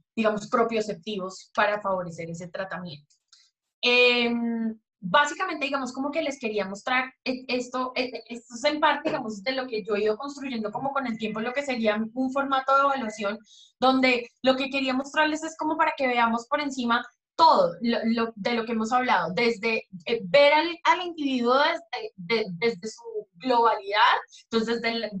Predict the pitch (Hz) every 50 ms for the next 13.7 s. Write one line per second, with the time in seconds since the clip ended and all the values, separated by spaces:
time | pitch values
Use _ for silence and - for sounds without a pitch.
0 | 170 196 220 226 220 214 214 214 214 208 208 - 226 226 233 247 254 247 247 269
1 | 269 254 220 220 233 247 254 247 247 247 247 240 233 226 214 214 214 - 220 202
2 | 196 196 190 185 190 202 208 220 226 233 240 240 240 247 247 240 233 220 214 202
3 | 190 190 190 - 202 - - 202 190 190 190 180 - - 220 220 226 226 - -
4 | 254 247 240 226 214 208 208 202 190 - 214 214 214 208 208 196 190 185 175 170
5 | 175 - _ _ - 196 190 190 226 226 226 226 226 226 - - - - - _
6 | - _ _ - 233 220 220 247 247 240 233 233 254 262 262 - - - _ _
7 | _ - 262 254 277 262 262 247 247 240 226 226 226 220 220 220 214 214 214 214
8 | 240 254 262 262 262 254 254 - - 247 233 220 214 214 - - 269 277 269 269
9 | 262 262 262 262 262 262 269 254 254 247 247 247 - - - 254 247 233 233 233
10 | - 285 277 277 269 262 254 247 247 247 - - 294 285 277 285 277 285 320 339
11 | 330 - - - 320 339 330 330 - - 339 339 330 294 277 269 262 254 247 254
12 | 262 269 277 294 277 269 - 262 269 269 294 294 302 302 294 294 302 294 311 302
13 | - - 311 311 302 311 294 294 - 269 - - 294 -